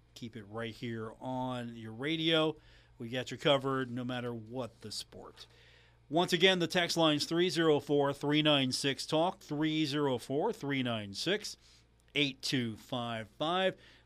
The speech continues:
We've been opening up the text line for your questions this hour, things that you might wanna talk about,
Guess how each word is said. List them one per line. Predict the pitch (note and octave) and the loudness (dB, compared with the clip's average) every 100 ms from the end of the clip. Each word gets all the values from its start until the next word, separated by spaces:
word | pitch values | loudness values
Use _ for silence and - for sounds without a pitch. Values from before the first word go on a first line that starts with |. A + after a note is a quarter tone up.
| _ | _
We've | D#3 | -2
been | D3 | 2
opening | C#3+ D3+ D3 C#3+ | 4 4 2 0
up | C3+ | -2
the | |
text | B2+ D#3+ D3+ - | -2 -2 0 0
line | D3+ C#3+ C3+ | 0 0 -2
for | C3+ | -4
your | C3 | -4
questions | C#3 - D3 C#3+ D3+ C#3 C3 | -4 2 2 2 0 -2 -4
this | C3+ C3 | -4 -2
hour, | D#3 D#3 F#3+ A#3 | 0 0 2 2
things | G#3+ - D#3 C3+ | 0 0 -2 -2
that | C#3 | -6
you | C#3+ D3+ | -4 -4
might | D3 D3 F3 E3+ | -4 -2 -2 -2
wanna | E3 D#3 D3+ C3 A#2 | -2 -2 0 -2 -6
talk | - F3 G#3 | -6 -4 0
about, | A3 A3+ D4 - | 4 6 4 2